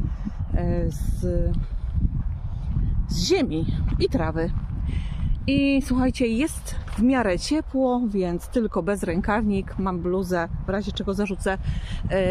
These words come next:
kaptur. I tak sobie pomyślałam, że właśnie taki, taka chwila dla mnie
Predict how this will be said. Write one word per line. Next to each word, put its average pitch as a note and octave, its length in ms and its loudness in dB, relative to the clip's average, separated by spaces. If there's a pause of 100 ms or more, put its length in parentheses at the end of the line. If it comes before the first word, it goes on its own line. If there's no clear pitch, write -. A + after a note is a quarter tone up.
(1300)
kaptur. F3 380 0 (1800)
I D4 80 0
tak G4 120 0
sobie D#4 160 2
pomyślałam, C4 580 2
że A#3 80 2
właśnie A#3 340 0
taki, G3+ 360 0 (1080)
taka B3+ 200 0
chwila B3+ 420 2
dla B3 240 4
mnie B3+ 360 4